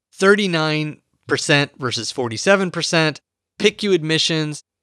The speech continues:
nine point eight percent at the start of the sample versus twenty-three percent at the end. Transfer to the picu basically doubles from three to almost six percent. And all of these things increased in statistically significant ways,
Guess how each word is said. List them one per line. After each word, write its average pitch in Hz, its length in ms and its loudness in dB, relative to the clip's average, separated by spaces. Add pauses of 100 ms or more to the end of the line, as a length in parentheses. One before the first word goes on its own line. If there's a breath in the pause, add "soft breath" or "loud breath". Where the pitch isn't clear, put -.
(140)
nine 143 340 2
point 147 340 -2
eight 160 280 0
percent 143 500 -2
at 135 120 -10
the 120 60 -6
start 123 320 0
of 127 60 -2
the 123 60 -2
sample 120 400 -4
versus 113 320 -6
twenty-three 143 1000 -2
percent - 460 -2
at 143 120 -6
the - 120 -6
end. 139 420 -2
Transfer 190 680 2
to 165 60 2
the 143 100 0
picu 156 540 -4
basically 131 460 -2
doubles 107 600 -2
from 110 160 -8
three 127 280 -2
to - 80 -4
almost 113 280 -6
six - 240 2
percent. 139 460 0 (720)
And 135 400 0 (640)
all 269 380 4
of 156 100 -2
these 127 220 -6
things 107 420 -6 (120)
increased 165 640 -4
in 147 160 -6
statistically 185 640 0
significant 135 560 -6
ways, 101 540 -4